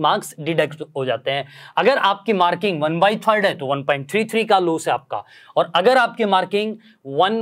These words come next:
by, आ, टू बाई थर्ड है तो वन पॉइंट सिक्स सिक्स का लॉस है, याद रखिएगा, ठीक है। तो इसीलिए इस क्वेश्चन को सावधानी से पढ़िए और सावधानी से क्वेश्चन को सॉल्व कीजिए। तो यहाँ से नेक्स्ट क्वेश्चन आपका देखते हैं, if peak value is thousand volt,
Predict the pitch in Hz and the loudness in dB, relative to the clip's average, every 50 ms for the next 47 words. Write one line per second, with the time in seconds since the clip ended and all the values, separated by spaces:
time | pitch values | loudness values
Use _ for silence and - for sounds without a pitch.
0 | 214 185 185 185 196 202 214 220 220 170 156 151 151 147 143 143 147 156 151 147 | 0 2 2 4 4 2 0 0 -2 0 0 2 2 2 2 2 0 -2 -6 -12
1 | - - 208 226 220 226 220 226 220 - - 202 202 202 196 214 240 233 - 170 | -6 -2 0 2 4 4 4 2 0 0 2 2 4 4 2 0 0 -2 -4 -4
2 | 151 143 156 160 165 160 - 160 156 165 190 220 220 - - - - - - 196 | -2 -2 -2 -2 -2 0 0 0 2 2 -2 -4 -8 -10 -14 -14 -10 -6 -6 -6
3 | 180 - - - - 170 170 - - - 143 131 131 127 127 120 - 143 143 156 | -6 -6 -12 -8 -8 -8 -8 -10 -10 -6 -6 -6 -4 -6 -8 -6 -4 0 0 0
4 | 151 143 147 139 139 143 127 113 104 101 _ - - - - - - - 180 196 | 0 0 -4 -6 -6 -8 -8 -6 -8 -10 _ -16 -20 -20 -20 -12 -4 0 0 0
5 | 185 - 202 196 220 - 185 170 - 240 226 220 196 190 202 214 202 - - 170 | 2 2 0 0 0 -2 -4 -2 0 0 0 2 2 2 0 0 0 -4 -6 -6
6 | 156 139 147 - 190 175 175 170 196 185 - 156 135 123 120 131 139 156 185 185 | -6 -4 -2 -2 -2 -2 -2 -4 -4 -4 0 0 0 2 2 0 0 0 0 -2
7 | 190 208 156 185 185 180 185 202 220 220 220 - - - - - - 165 156 - | -2 0 0 0 -2 0 -2 -2 -4 -4 -8 -14 -20 -14 -6 0 0 0 0 0
8 | - 143 135 135 135 139 135 175 196 196 214 175 - 151 131 - 143 131 127 123 | -2 0 0 0 0 0 0 0 0 2 0 0 0 -2 -2 -4 -8 -8 -4 -4
9 | 180 180 - - 135 127 117 107 113 110 104 98 110 104 - - - - - - | -4 -4 -2 -4 -6 -6 -6 -10 -14 -14 -14 -12 -14 -14 -14 -16 -20 -16 -6 -2
10 | 180 170 165 151 160 190 185 - 180 156 165 214 220 - - - 185 165 - - | 0 2 2 4 2 2 2 2 -2 0 0 0 -2 -2 -4 -4 -4 -4 -2 -4
11 | 180 175 170 175 156 139 139 - 156 139 135 127 - - 147 143 135 156 175 185 | -4 -4 -2 0 -2 -2 0 -2 -4 -2 -2 -4 -6 -6 -6 -4 -2 -2 -2 -4
12 | 170 - - - _ - 214 233 226 - _ _ _ - 240 277 294 226 - 185 | -6 -12 -20 -10 _ 0 0 0 0 -4 _ _ _ 0 2 2 2 0 0 2
13 | 180 175 160 156 156 175 190 185 - 160 170 202 226 220 220 - - - - 190 | 4 4 4 4 4 2 2 2 2 2 2 2 0 -2 -6 -12 -8 0 2 2
14 | 208 226 202 208 220 185 139 110 107 104 104 107 - | 4 4 4 2 0 0 -2 -6 -10 -12 -12 -12 -18